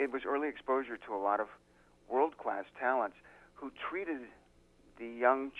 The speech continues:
charges in their care as professional performers.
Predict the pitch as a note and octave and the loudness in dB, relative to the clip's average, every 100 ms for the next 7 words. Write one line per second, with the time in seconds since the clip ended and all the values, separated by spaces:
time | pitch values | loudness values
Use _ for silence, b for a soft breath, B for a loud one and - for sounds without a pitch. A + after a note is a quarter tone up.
0 | - B2 B2 A#2 F#2+ G#2 G2+ G2 - - | 2 4 4 -2 -10 -8 -4 -6 -4 -2
1 | A#2 B2+ C#3+ b b b b - _ - | 0 0 -2 b b b b -20 _ 0
2 | A#2 B2 C3 C3 - - _ _ _ _ | 6 6 6 0 -12 -20 _ _ _ _
3 | - D3 C#3+ B2+ - A#2 A#2+ - D#3 G#2+ | -6 -2 2 2 0 -6 -6 -2 -2 -2
4 | D#2+ | -10